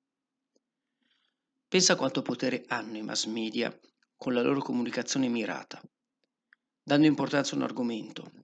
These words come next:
mettendo in ombra o in luce ciò che desiderano nascondere o mostrare. Le parole scelte possono cambiare i ricordi e la percezione rispetto a eventi o prodotti commerciali,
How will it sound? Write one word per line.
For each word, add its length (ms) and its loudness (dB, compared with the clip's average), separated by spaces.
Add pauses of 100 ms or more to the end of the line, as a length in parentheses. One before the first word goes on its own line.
(100)
mettendo 420 -2
in 100 -2
ombra 420 0
o 140 -12
in 120 -6
luce 320 -2
ciò 100 2
che 120 -2
desiderano 520 2
nascondere 600 2
o 80 -4
mostrare. 540 -4 (1000)
Le 120 -6
parole 260 -2
scelte 540 0 (320)
possono 340 -4
cambiare 460 -2
i 20 -4
ricordi 640 -8 (500)
e 80 -2
la 100 -2
percezione 800 -4
rispetto 460 -4
a 20 -2
eventi 480 0
o 80 -6
prodotti 380 0
commerciali, 680 -4